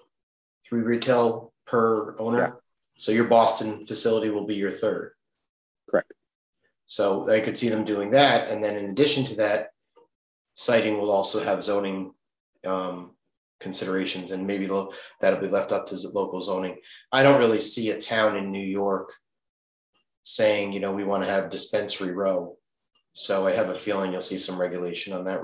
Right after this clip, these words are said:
Speaker 1: in that regard, just to, to prevent that. You, you know, and, and, you know, if you look at other regulated, regulated industries, and I, I've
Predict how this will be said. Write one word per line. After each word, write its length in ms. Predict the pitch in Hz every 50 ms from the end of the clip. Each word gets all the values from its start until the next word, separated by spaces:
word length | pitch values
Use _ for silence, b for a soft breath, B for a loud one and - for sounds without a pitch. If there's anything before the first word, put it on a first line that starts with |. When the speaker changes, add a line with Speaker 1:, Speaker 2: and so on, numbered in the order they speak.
| - -
Speaker 1:
in 100 | 101 98
that 160 | 98 92 -
regard, 460 | 90 90 - 92 92 92 90 90 - - _ b b b b b b b b _ -
just 320 | - 98 90 - - - -
to, 200 | - 92 90 -
to 340 | - - 101 92 87 87 - _ _
prevent 360 | - 98 98 95 92 90 -
that. 300 | - 92 90 - - -
You, 140 | - - - - _ _ B B B B B B B B -
you 60 | 135
know, 160 | 127 117 113
and, 200 | 110 113 113 -
and, 280 | 113 113 110 110 110 - - - _ _ _ _ _ _ _ _ _ -
you 80 | 131
know, 160 | 127 117 107
if 100 | - -
you 100 | 110 107
look 220 | 104 113 117 117 120
at 80 | 113
other 200 | 110 110 113 113
regulated, 580 | 101 110 110 110 113 110 107 104 104 98 95 - - 113 98 90 101 107 - - _ -
regulated 640 | 101 101 113 123 123 120 120 113 110 101 101 101
industries, 560 | 110 110 113 113 - - - 104 95 92 90 95
and 100 | 92 95
I, 120 | 95 90 -
I've 240 | - 98 95 - -